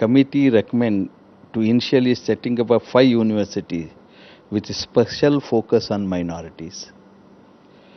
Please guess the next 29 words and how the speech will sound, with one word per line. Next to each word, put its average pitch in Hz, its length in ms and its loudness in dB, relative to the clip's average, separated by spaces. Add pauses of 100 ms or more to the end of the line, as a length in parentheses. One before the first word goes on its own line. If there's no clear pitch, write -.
(300)
These 123 360 4
universities 120 520 0
may 110 160 2
be 104 120 2
established 120 580 -2
by 104 120 0
an 95 60 -2
act 113 280 -4
of 120 60 2 (140)
parliament 92 460 -2 (540)
invoking 117 540 0
article 101 520 -4
fifteen 117 480 -6
four 107 200 -2
and 95 180 -4 (100)
sixteen 98 320 -8
four 92 200 -6
of 87 100 -8
the 87 180 -14
constitution." - 680 -18 (720)
ಎಲ್ಲಿ 120 180 -6
ಹೇಳಿದ್ದಾರೆ 90 340 -8
ಅವ್ರು? 82 540 -12 (1800)
"These 131 200 6
universities 135 480 4 (160)
should 143 200 -2
be 185 180 4
set 123 180 4
up - 240 -4